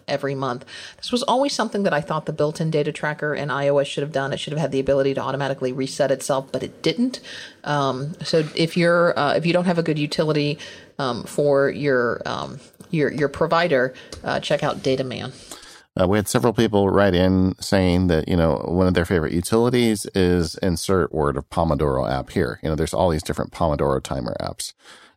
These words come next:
Speaker 2: And the idea of that is you set a little timer, so you give yourself a focused work period, and then the timer goes off, you take a little break, and then you go back and you kinda put yourself on this, on this workflow.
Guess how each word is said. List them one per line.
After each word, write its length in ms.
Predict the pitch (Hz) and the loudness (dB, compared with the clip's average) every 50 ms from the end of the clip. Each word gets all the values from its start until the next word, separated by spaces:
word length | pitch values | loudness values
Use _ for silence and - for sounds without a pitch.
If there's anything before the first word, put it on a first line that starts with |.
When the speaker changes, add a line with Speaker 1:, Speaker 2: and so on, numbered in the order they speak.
| _ - | _ 0
Speaker 2:
And 180 | 90 90 87 87 | 2 2 4 4
the 140 | 87 90 | 4 4
idea 220 | 80 76 73 82 76 | 2 2 2 0 2
of 80 | 76 | 2
that 180 | - 110 117 113 | 4 4 4 4
is 240 | 110 104 95 - - | 4 4 2 0 -2
you 80 | 78 | -6
set 220 | - - - 80 80 | -4 0 0 0 0
a 40 | 85 | 0
little 200 | 82 73 80 - | -2 -2 -4 -4
timer, 500 | - - 113 107 98 98 95 95 87 85 | -2 0 2 2 4 4 4 4 2 2
so 140 | - - | 0 0
you 180 | 76 71 67 65 | 0 0 0 -2
give 220 | - - 78 80 | -2 -4 -4 -2
yourself 420 | 80 73 - - 73 65 65 - - - | -2 -4 0 0 0 0 0 -2 -4 -6
a 80 | - 73 | -6 -6
focused 500 | - - 101 92 85 - 87 82 - - | -2 0 0 0 0 0 -4 -6 -4 -2
work 240 | - 104 101 - - | -2 -2 -2 -2 -2
period, 440 | - 101 95 87 85 87 85 92 92 - - - - - _ _ - | 0 2 2 4 4 2 0 -2 -6 -12 -18 -20 -20 -20 _ _ -2
and 160 | 90 87 82 | 0 0 2
then 100 | 85 82 | 2 0
the 80 | 80 | 0
timer 340 | 73 - - 80 76 73 73 | -2 0 0 0 0 0 0
goes 140 | 71 73 78 | 0 0 0
off, 240 | 69 67 67 - - | 0 0 0 -2 -4
you 60 | 78 | -4
take 180 | - 80 69 - | -4 -4 -4 -4
a 60 | 69 | -6
little 180 | 67 69 64 - | -6 -6 -4 0
break, 300 | - 87 87 78 - - | 2 2 2 0 -2 -4
and 100 | - 73 | -2 -2
then 120 | 76 73 | 0 0
you 80 | 69 67 | -2 0
go 160 | - 73 67 | 0 -2 0
back 320 | 67 - 69 67 62 - - - | 2 0 0 0 -2 -4 -6 -4
and 120 | 69 69 | -2 -2
you 60 | 65 | -2
kinda 180 | - - 69 60 | -2 -4 -4 -4
put 220 | - - - - | -4 -6 -6 -6
yourself 360 | - - - - 62 60 - | -6 -4 -4 -4 -4 -4 -4
on 200 | - 64 67 60 | -4 -4 -4 -4
this, 300 | 73 71 - - - - - _ - - - - - _ _ _ _ - | -4 -6 -8 -8 -12 -14 -16 _ -20 -20 -20 -20 -20 _ _ _ _ -2
on 140 | 82 80 80 | -2 0 0
this 120 | 73 - | -2 -2
workflow. 600 | - 82 90 95 - - - 76 - - - - | 0 2 2 2 0 -2 -4 -4 -4 -4 -6 -10